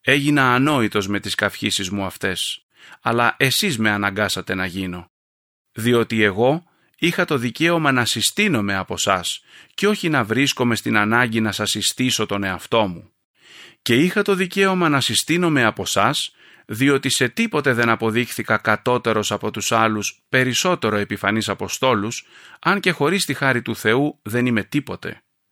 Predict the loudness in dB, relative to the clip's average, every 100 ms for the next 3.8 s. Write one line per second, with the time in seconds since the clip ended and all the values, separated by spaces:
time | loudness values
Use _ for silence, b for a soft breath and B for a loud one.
0 | B B B B B B 0 2 4 0
1 | -2 -4 -2 0 0 0 -2 -4 -4 -4
2 | -2 0 2 2 4 2 0 0 2 2
3 | 0 2 0 0 -4 -4 -6